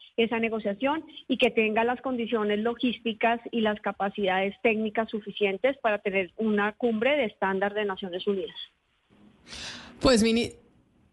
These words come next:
Speaker 2: eh, va, pues, ministra, muchas gracias y felicitaciones. Esperamos, y yo creo que todo el país está comprometido con usted y con los organizadores para que esto salga divinamente, porque sin duda va a ser muy importante para Cali y, por supuesto, para Colombia. Mil gracias, ministra Susana Muhammad, por habernos atendido.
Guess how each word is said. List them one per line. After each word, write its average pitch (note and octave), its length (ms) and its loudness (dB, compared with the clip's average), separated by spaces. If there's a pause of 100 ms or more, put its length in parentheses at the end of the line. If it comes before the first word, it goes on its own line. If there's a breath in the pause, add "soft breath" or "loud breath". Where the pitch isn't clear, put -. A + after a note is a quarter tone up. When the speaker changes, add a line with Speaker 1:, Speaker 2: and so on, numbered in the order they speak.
(540)
Speaker 2:
eh, G#3+ 260 4
va, F#3+ 120 2
pues, F#3+ 160 6
ministra, G3 360 4
muchas A3+ 320 2
gracias C4 340 2
y F4 80 4
felicitaciones. A3 840 2
Esperamos, A3 460 2
y D4+ 60 2
yo A#3+ 100 2
creo A#3+ 160 0
que D4+ 80 0
todo C#4 240 2
el C#4+ 80 0
país A3+ 240 2
está A#3 180 2
comprometido A3+ 600 2
con B3+ 160 2
usted D#4 520 2
y D#4 60 0
con A#3+ 160 2
los G#3+ 140 2
organizadores G3 640 0
para C4+ 160 0
que A#3+ 80 0
esto G#3 200 0
salga A#3 360 2
divinamente, A3 800 2
porque A#3 240 0
sin F#3+ 120 2
duda F3 200 2
va F#3 80 2
a G3 40 2
ser G#3+ 140 0
muy A3 140 0
importante G3 500 0
para F#3 240 0
Cali E4 300 2
y, C#4+ 40 2
por F#3+ 160 0
supuesto, F3 400 2
para G#3 200 2
Colombia. F#3 360 4
Mil F#3 160 2
gracias, A#3+ 320 2
ministra A3+ 320 2
Susana A3 280 2
Muhammad, G#3+ 340 2
por A3 100 2
habernos G#3 280 2
atendido. G#3+ 480 2